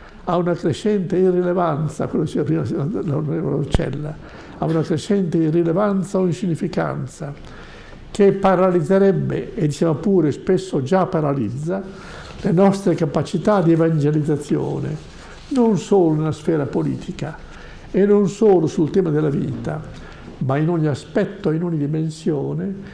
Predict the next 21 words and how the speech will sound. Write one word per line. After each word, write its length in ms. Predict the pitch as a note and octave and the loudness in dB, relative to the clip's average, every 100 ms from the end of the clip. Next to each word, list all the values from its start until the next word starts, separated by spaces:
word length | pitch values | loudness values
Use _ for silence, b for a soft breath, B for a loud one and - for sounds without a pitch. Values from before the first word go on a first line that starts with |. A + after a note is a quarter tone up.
| B B | B B
della 360 | D3 E3 F3 E3 | 0 2 2 2
proposta 680 | F#3 E3 D#3+ C3+ - - | 0 2 2 2 -2 -12
cristiana. 800 | - D#3 - - C3+ C3 C#3 - _ _ _ _ _ _ _ _ b b b b b - | -10 -10 -12 -14 -14 -16 -20 -20 _ _ _ _ _ _ _ _ b b b b b -2
Nell'ultimo 600 | E3+ A#3 B3+ A#3+ G#3 F#3 | 2 8 8 8 8 8
capitolo, 840 | F3 D#3+ D#3 - C#3 C#3 C#3 - - - | 6 4 4 4 2 0 -2 -6 -12 -2
intitolato 440 | - D#3 E3 C3+ D#3+ - _ _ _ C3+ - - | 2 4 4 4 2 0 _ _ _ -2 -2 -2
Per 140 | - C#3+ | 2 4
una 120 | C#3+ | 4
nuova 400 | C3 F#3+ F3+ D3+ | 6 6 4 2
cultura 420 | - C3+ G#3 F#3 | 2 2 2 2
della 220 | D3+ G3 | 2 2
vita, 460 | G3 C#3+ C3 - A3+ D4+ B B B B B | 2 0 -2 -4 -6 -8 B B B B B
l'enciclica 760 | - D3 D3+ - A3 G#3+ - D3+ | 0 2 2 2 2 2 -2 -2
si 200 | - G3+ | 0 0
dedica 500 | D#3+ F#3+ F3+ F#3+ E3+ | 2 2 2 0 -2
a 40 | |
promuovere 600 | D#3+ E3 D#3+ E3+ F3+ F3+ | -2 -2 0 0 0 0
la 60 | D#3+ | -2
cultura 340 | - D3+ G3+ | -4 -2 0
della 200 | E3+ F#3+ | 0 0
vita 600 | F#3 C3 B2 - F3 - | -2 -2 -6 -6 -8 -8